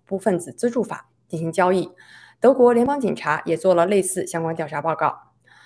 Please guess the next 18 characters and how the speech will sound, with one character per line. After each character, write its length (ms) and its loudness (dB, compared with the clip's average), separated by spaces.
同 140 -2
时， 440 -4
美 160 0
国 220 4
国 180 0
税 180 2
局 340 -4
也 120 -4
正 240 2
在 320 0
就 180 2
洗 160 -6
钱 200 -8
问 160 -2
题 320 -10
对 120 -2
币 180 -2
安 180 0